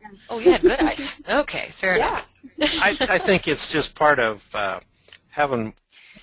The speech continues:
Speaker 3: water in the, you know, it, you're gonna deal with it. Um, I try to,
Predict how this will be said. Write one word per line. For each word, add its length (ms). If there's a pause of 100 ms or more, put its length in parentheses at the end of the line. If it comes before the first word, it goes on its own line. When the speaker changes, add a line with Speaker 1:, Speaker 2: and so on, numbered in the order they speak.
(140)
Speaker 3:
water 400
in 220
the, 200 (340)
you 100
know, 120
it, 160 (880)
you're 160
gonna 220
deal 320
with 260
it. 200 (340)
Um, 400
I 80
try 180
to, 140